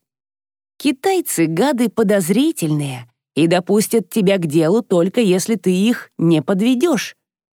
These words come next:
Ну-ка, расскажи мне, Шила, ты умеешь водить?"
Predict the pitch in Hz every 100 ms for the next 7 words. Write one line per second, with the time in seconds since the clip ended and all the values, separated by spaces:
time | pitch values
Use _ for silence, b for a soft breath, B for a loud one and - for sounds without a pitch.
0 | _ _ - 240 294 294 359 254 254 -
1 | 214 175 214 214 247 277 285 _ _ -
2 | - 311 294 277 277 269 _ _ - 277
3 | 285 339 415 370 190 175 156 139 -